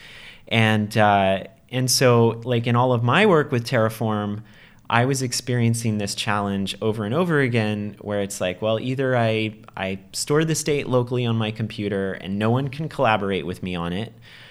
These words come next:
or I store it in the cloud,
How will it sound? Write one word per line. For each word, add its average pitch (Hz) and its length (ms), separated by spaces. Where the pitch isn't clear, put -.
or 139 640
I 117 260
store 127 380
it 120 240
in 117 160
the 110 80
cloud, 120 680